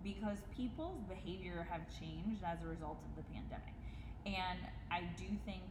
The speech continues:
you know, the Great Resignation is a huge impact. I look at J T U and myself. We are not the same people we were at the beginning of the pandemic, and our behaviors are not the same.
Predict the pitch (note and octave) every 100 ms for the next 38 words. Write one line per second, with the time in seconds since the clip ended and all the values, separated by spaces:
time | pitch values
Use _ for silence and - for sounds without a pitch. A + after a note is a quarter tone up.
0 | - E3+ D#3+ E3 E3 E3+ E3 - E3 -
1 | - - G#3+ A3+ A3+ A#3 B3 A#3 A#3+ B3
2 | A#3+ B3+ - - - G3 G3+ G#3+ A3 A3
3 | G#3 G#3 G3+ A3 A3 B3+ G#3+ G#3 A3 A3
4 | G#3+ G3+ - F3+ F3 F3 - F3+ D#3 -
5 | - - - - F3 G#3 C#4+ F4+ D4+ A#3
6 | G#3 A3 G3 G3+ G#3 G3 - G#3 G3 F3+
7 | F3+ E3+ E3+ E3 E3 D#3+ D#3+ D#3 D3+ D3+
8 | D#3 D3+ D#3 G3+ G3+ G3 G#3 G#3 A3 -
9 | C4+ A3+ F3 E3 E3 D#3+ D3 - D3+ F#3
10 | C#3+